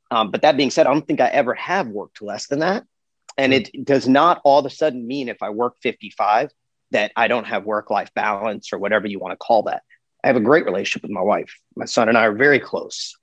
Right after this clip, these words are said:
Speaker 1: You know, we have family, we do trips. Those kind of things can still happen. You just have to be very meticulous about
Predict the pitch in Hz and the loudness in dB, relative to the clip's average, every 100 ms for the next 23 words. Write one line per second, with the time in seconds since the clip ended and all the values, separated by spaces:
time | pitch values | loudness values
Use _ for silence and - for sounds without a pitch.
0 | - 98 101 107 117 107 - 131 123 95 | -6 -2 -2 2 4 4 4 4 4 2
1 | 95 95 113 - 135 107 - - - _ | -4 -6 -4 2 2 2 -4 -16 -20 _
2 | - 202 - 196 175 175 202 - 120 - | 2 4 4 0 0 2 0 2 -4 -6
3 | - 143 - - 202 208 - _ _ _ | -2 -2 -2 -4 -4 -6 -10 _ _ _
4 | _ _ 139 147 - 165 165 - - 131 | _ _ -6 -6 2 2 4 0 -4 -4
5 | 123 - 113 110 107 - 120 127 123 117 | -4 -4 -4 -2 -6 0 4 6 6 2
6 | - - 196 - 90 95 - - - 104 | -2 -4 -4 -2 -4 -4 -10 -6 -2 0
7 | 92 | 0